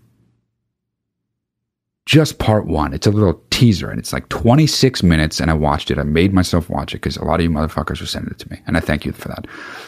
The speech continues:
Even though I really wish this didn't exist, it does. And it's upsetting. And I gotta get into it 'cause it ties into a lot of the shit I always talk about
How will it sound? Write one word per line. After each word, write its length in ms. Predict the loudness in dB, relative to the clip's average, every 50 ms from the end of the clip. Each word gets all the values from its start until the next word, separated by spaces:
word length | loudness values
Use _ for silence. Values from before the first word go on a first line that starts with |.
| -8 -2 2
Even 260 | 4 4 6 6 6
though 120 | 6 6
I 60 | 4
really 240 | 4 4 4 4 4
wish 220 | 2 2 0 0 0
this 180 | -4 -2 -2
didn't 180 | 0 -2 0 -2
exist, 380 | -2 0 2 2 2 0 0 -4
it 120 | -2 0 2
does. 420 | 4 4 4 2 0 -2 -6 -10 _ _ _ _ _ _ _ _ _ _ _ _ _ _ _ _ _ _ _ _ _ _ _ _ _ _ _ _ _ _ _ _ _ _ _ _ _ _ _ -8
And 140 | -4 -4 -2
it's 100 | -2 -2
upsetting. 600 | -4 -2 0 2 2 4 4 2 2 2 0 -4 _ _ _ _ _ _ _ _ _ _ _ _ _ _ _ _ _ _ _ _ _ _ _ _ _ _ _ _ _ _ _ _ _ _ _ _ _ _ _ _ _ _ 2
And 1900 | 4 4 6 6 6 4 4 4 4 4 4 4 4 4 4 4 4 4 4 4 4 4 4 4 4 4 4 4 4 4 4 4 4 4 2 2 4 4
I 80 | 2 2
gotta 240 | 4 2 2 4 4
get 140 | 4 4 4
into 180 | 4 2 2
it 120 | 2 0 0
'cause 120 | -2 -4
it 80 | -2 -2
ties 260 | 0 0 0 0 0
into 160 | 0 0 2
a 40 | 2
lot 140 | 2 0 0
of 60 | -2
the 60 | -4
shit 160 | -4 -4 -4
I 80 | -4 -4
always 200 | -6 -8 -8 -8
talk 200 | -10 -14 -16 -18
about 120 | -18 -18